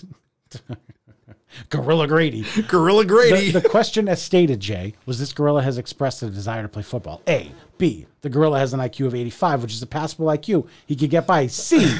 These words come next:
Speaker 2: <laughs>
Speaker 1: He has been scouted as a capable and talented tight end. And D.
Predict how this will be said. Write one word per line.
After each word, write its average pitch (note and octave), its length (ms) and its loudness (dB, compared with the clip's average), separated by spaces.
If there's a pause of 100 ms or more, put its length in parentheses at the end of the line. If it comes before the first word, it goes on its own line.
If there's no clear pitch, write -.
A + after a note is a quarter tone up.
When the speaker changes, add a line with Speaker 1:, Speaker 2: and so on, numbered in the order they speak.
(120)
Speaker 2:
<laughs> - 140 -20
Speaker 1:
He F3 80 2
has D3+ 100 4
been D3 120 0
scouted F#3 520 0
as A#2+ 120 -6
a A#2+ 40 -10
capable E3 600 -2
and C3+ 100 -2
talented D3 460 0
tight C#3+ 220 -2
end. C#3 220 0
And D#3+ 380 -2
D. F3 360 0